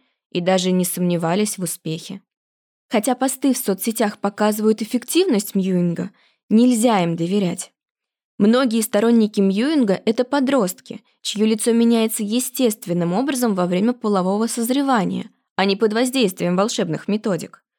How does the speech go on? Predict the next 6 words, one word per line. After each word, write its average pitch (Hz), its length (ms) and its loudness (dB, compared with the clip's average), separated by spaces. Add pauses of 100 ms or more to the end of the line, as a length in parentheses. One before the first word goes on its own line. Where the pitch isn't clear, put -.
(460)
Кроме 220 340 2
того, 185 320 -2
пользователи 208 680 0
могут 208 300 0
редактировать 226 680 0
изображение. 175 800 -4